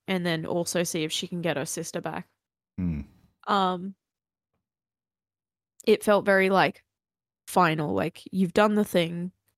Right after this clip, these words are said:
Speaker 1: I'm still gonna vibe here because time is still kind of fucky from the Vex. You know, now that we've opened that gate, we can't
Speaker 2: Mm.
Speaker 1: close it."
Speaker 2: Yeah.
Speaker 1: Um, but, like, whereas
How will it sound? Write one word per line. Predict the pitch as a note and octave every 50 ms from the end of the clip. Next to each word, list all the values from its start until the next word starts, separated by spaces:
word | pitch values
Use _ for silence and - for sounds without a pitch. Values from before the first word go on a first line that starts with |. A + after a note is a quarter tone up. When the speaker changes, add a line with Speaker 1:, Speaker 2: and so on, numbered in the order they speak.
| _
Speaker 1:
I'm | - F#3 F3+ F#3
still | - - - G3+
gonna | G3 G#3 G3 F#3
vibe | E3+ F#3 E3+ E3+ E3+ E3+ E3
here | - - F#3 E3+ E3+ F3 D#3+
because | - E3+ E3+ - - E3 E3 F3+ - - - - _ _ _ _ _ _ _ _ _ _ _ _
time | - - - F3 E3+ E3 E3
is | E3+ E3
still | - - F3+ E3+ E3
kind | - - F#3 E3+ E3+
of | E3+
fucky | - - D#3+ F3+ F3 - F3+ E3 E3+
from | - - F3+ F#3 F3
the | F3
Vex. | E3+ E3+ D#3+ E3+ E3+ - - - - - - _ _ _ _ _ _ _ _ _ -
You | F#3+
know, | E3+ E3 E3
now | E3+ F3+ F3+ F3+
that | G3 F#3+
we've | - F#3+ F3+ F3
opened | E3+ E3 - F3+ F3+ - - -
that | D3+ - -
gate, | - E3 E3 - -
we | D#3 D#3+
can't | - - A3 F#3+ F3
Speaker 2:
Mm. | E3+
Speaker 1:
close | - - - - -
it." | - - A#3 - _ - _ _ _ _
Speaker 2:
Yeah. | G#2+ - - - - _ _ _ - _ _ _ _ _ _ _ -
Speaker 1:
Um, | F#3+ F#3+ F3+ F3 E3+ E3+ F3 G3 F#3 F3+ F3 - - _ _ _
but, | - G#3 G3+ - - - _ _
like, | - G#3+ G#3 G#3
whereas | - A3+ A3 A3 G#3+ G#3+ G#3+ G#3+ G#3+ G#3 -